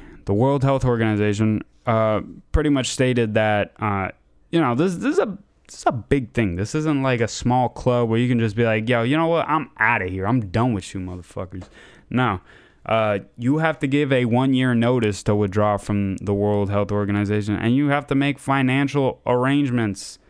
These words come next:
um, when you're doing so, because, you know, the World Health Organization,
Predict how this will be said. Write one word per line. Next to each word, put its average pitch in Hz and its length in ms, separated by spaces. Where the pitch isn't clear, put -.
um, 98 500
when 110 500
you're 107 140
doing 127 320
so, 95 240
because, 101 320
you 131 80
know, 104 340
the 104 120
World 143 260
Health 156 260
Organization, 117 840